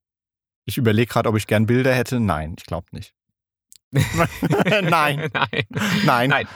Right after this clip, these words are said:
Speaker 2: Nein, nein.
Speaker 1: Nein.
Speaker 2: A-, aber andere
Speaker 1: Also
Speaker 2: Bilder
Speaker 1: keine,
Speaker 2: sind
Speaker 1: keine aus dem Kontext
Speaker 2: Äh, äh,
Speaker 1: gerissenen Facial-Bilder. <laughs> Na-, nein.
Speaker 2: Nein, hier ist Tropf.
Speaker 1: Da
Speaker 2: Nein.
Speaker 1: gehört das Vorspiel dann schon auch dazu.
Speaker 2: Aber, ähm,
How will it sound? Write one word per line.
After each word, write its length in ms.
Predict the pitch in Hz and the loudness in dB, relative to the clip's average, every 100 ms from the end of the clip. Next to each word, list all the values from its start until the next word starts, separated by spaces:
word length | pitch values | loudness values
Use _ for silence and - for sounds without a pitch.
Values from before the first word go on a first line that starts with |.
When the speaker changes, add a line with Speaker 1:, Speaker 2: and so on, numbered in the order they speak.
| - 156 | -8 0
Speaker 2:
Nein, 400 | 151 160 143 185 | 0 2 -2 -2
nein. 160 | 131 - - | -4 -2 0
Speaker 1:
Nein. 300 | 131 123 120 | 2 2 2
Speaker 2:
A-, 100 | - - - | 0 0 -2
aber 360 | 170 180 - - - | 0 0 0 -4 -2
andere 200 | 175 220 | 0 2
Speaker 1:
Also 100 | 147 | 0
Speaker 2:
Bilder 180 | 160 220 | 0 0
Speaker 1:
keine, 220 | 196 220 | 2 0
Speaker 2:
sind 120 | - - | -2 -2
Speaker 1:
keine 320 | 156 175 160 | 0 2 2
aus 160 | 151 - | 0 0
dem 180 | 151 | -2
Kontext 800 | - 151 156 143 131 - - - _ _ - | 2 0 2 0 -2 -6 -10 -12 _ _ -6
Speaker 2:
Äh, 60 | - - | -4 -4
äh, 60 | - | -6
Speaker 1:
gerissenen 960 | - 165 147 170 165 156 147 143 143 135 _ _ _ | -2 -2 0 -2 0 2 2 2 0 -2 _ _ _
Facial-Bilder. 840 | - 139 107 - 101 95 95 101 101 _ - | -2 0 2 2 0 0 0 0 -4 _ -8
<laughs> 580 | 104 - - - - - 110 - - - - | -8 -8 -16 -18 -6 0 0 -2 -12 -8 -2
Na-, 240 | 170 143 - - 135 | 2 2 0 -2 -2
nein. 280 | 156 127 113 - 135 196 - | 2 2 2 0 -2 -2 -2
Speaker 2:
Nein, 140 | 131 - - - - | -6 -6 -8 -8 -4
hier 140 | 139 | -4
ist 180 | - - | -4 -8
Tropf. 320 | - 104 - | -6 -6 -2
Speaker 1:
Da 120 | 127 123 | 0 2
Speaker 2:
Nein. 100 | 151 | 4
Speaker 1:
gehört 240 | 147 131 | 2 2
das 140 | 131 - | 0 0
Vorspiel 440 | 143 127 - 139 | 0 0 0 2
dann 220 | 120 117 | 2 2
schon 260 | 117 117 117 | 2 0 0
auch 200 | - 95 | 0 -2
dazu. 200 | - 95 | 0 0
Speaker 2:
Aber, 480 | 117 131 131 131 127 | 2 2 4 4 2
ähm, 640 | 85 120 120 123 120 117 | 2 2 2 2 0 0